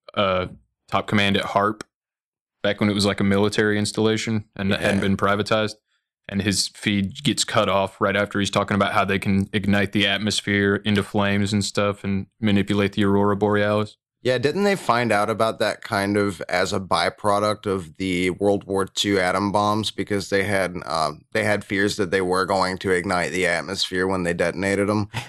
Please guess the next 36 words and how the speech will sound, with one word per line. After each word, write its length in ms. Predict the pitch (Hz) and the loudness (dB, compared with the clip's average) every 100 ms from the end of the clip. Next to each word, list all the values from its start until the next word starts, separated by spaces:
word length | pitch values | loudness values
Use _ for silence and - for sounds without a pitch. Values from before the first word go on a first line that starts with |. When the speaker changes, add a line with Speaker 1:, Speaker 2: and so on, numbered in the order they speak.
| - _ _ - | -16 _ _ -4
Speaker 1:
Well, 140 | 104 | 0
yeah, 140 | 110 | 0
they, 260 | 117 117 117 | 2 0 2
um, 240 | 101 95 92 | 0 -2 0
Operation 600 | 110 113 113 - 107 98 - | 0 2 0 0 2 2 0
Starfish 560 | - - 107 107 110 - | -4 0 0 2 0 0
Prime 560 | - 101 113 113 113 - | 0 2 2 2 -2 -2
and 280 | 95 90 90 | -2 -2 0
Operation 600 | 107 104 110 107 - 95 | 0 2 0 0 0 -4
Fishbowl, 800 | - - 135 - 107 95 101 - - | -2 0 0 0 0 0 -2 -4 -6
which 320 | 101 - - - _ _ _ _ | -4 -4 -6 -14 _ _ _ _
lends 280 | 110 107 98 | 0 2 2
so 120 | - | 2
much 260 | 110 101 - | 2 0 0
credence 360 | 123 104 101 - | 0 0 0 0
to 100 | 101 | 0
the 80 | 95 | 0
flat 320 | - 98 98 | 0 0 2
earthers. 400 | 98 98 95 - _ _ _ _ _ _ | 0 0 -6 -6 _ _ _ _ _ _
Speaker 2:
Yeah. 240 | 87 87 | -4 0
Speaker 1:
Uh, 140 | 101 95 | 0 0
both 300 | 95 101 - | 0 -2 0
those 380 | 104 101 95 104 | 0 0 -2 0
were, 180 | 98 | 0
they 300 | 95 107 101 - - | 2 0 -2 -6 -4
detonated 480 | 113 104 107 101 101 | -2 0 0 0 0
nuclear 420 | 101 104 113 104 | 0 0 2 2
bombs 360 | 104 110 107 101 | 2 2 0 -2
and 100 | 95 | 0
hydrogen 560 | 104 98 104 107 120 110 | 0 2 0 0 -2 0
<laughs> 40 | |
bombs 320 | 110 107 110 | 0 0 -2
in 80 | 107 | -2
the 100 | 104 | 0
atmosphere. 480 | 107 107 - 107 107 - | 2 0 0 -2 -4 -2
Speaker 2:
Mm-hmm. 400 | 123 123 98 | 0 0 0